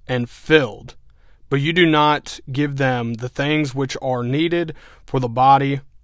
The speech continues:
what does it profit? Thus, thus also faith by itself, if it does not have works, is dead."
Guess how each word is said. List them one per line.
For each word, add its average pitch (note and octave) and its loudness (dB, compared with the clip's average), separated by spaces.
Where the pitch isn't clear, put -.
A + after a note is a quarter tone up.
what C#3 0
does C3+ 2
it B2+ -8
profit? - -6
Thus, C#3 0
thus D3 2
also C#3+ 0
faith C3+ -4
by C#3 2
itself, A#2+ -6
if D3 -2
it D3 2
does D3 2
not D#3 2
have C3+ -2
works, B2 -2
is B2+ -6
dead." - -10